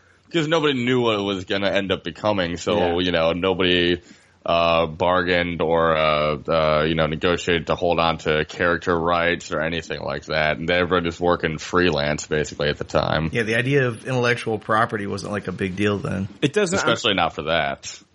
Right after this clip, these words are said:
Speaker 2: it doesn't, this movie doesn't end on a sad note. I just, so don't just
Speaker 1: <laughs>
Speaker 2: think that you're gonna watch this and just be like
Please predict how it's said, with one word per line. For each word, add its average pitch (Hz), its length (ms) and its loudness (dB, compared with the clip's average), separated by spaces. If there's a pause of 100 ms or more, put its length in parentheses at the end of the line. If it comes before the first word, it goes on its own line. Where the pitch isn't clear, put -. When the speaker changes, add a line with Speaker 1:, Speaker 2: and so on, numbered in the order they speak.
(160)
Speaker 2:
it 143 140 -12
doesn't, 170 640 0
this 147 220 2
movie 160 240 2
doesn't 120 260 2
end 110 240 -2
on 110 100 -2
a 113 60 -2
sad 117 380 2
note. 113 340 -4
I 104 120 -6
just, 104 280 -10
so 98 220 -2
don't 107 400 -2
just 110 240 -4
Speaker 1:
<laughs> - 320 -4
Speaker 2:
think 110 240 -2
that - 160 0
you're 107 80 -4
gonna 104 160 2
watch 98 380 0
this 98 300 0
and 95 120 -2
just 98 200 -6
be 95 200 -2
like 82 320 -4